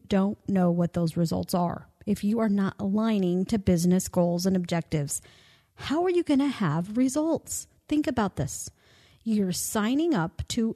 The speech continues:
a task. You're sitting in that Monday meeting. You're signing up to a task that is not funded, that has no assigned resources, and it has no plan, but yet you're nodding your head and say, "Yes,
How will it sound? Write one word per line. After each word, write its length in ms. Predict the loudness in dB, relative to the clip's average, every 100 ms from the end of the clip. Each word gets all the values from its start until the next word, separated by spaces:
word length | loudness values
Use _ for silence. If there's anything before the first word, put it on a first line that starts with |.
| -2
a 300 | 0 0 -4 _ _
task. 720 | -8 -2 -2 -2 -6 -8 -10 -14 -4
You're 140 | -2
sitting 300 | 0 2 2
in 100 | 2
that 160 | 0 0
Monday 300 | 0 2 2
meeting. 320 | 2 0 -4 -12 _ -20 -18 -4
You're 140 | -2
signing 400 | 0 0 2 0
up 140 | -2 -4
to 160 | -4
a 40 | -2
task 540 | -2 -4 -6 -12 -18 -20 _ _
that 160 | -4 -2 2
is 180 | 2 4
not 300 | 0 -2 -2
funded, 480 | 0 2 0 -2 -10 _ _ -6
that 120 | -6
has 300 | -4 -4 -2
no 220 | 0 2 0
assigned 320 | 0 0 2
resources, 600 | 0 0 0 0 -2 -2
and 120 | 0
it 60 | 0
has 260 | -2 -2
no 140 | -2 -4
plan, 840 | -6 -2 2 4 4 2 0 -4 -10 -20 -4
but 120 | -2
yet 220 | 0 -2 -2
you're 280 | 0 4
nodding 400 | 4 4 4 4
your 120 | 4 2
head 220 | 0 0
and 160 | 2
say, 120 | 2 0
"Yes, 360 | 2 2 0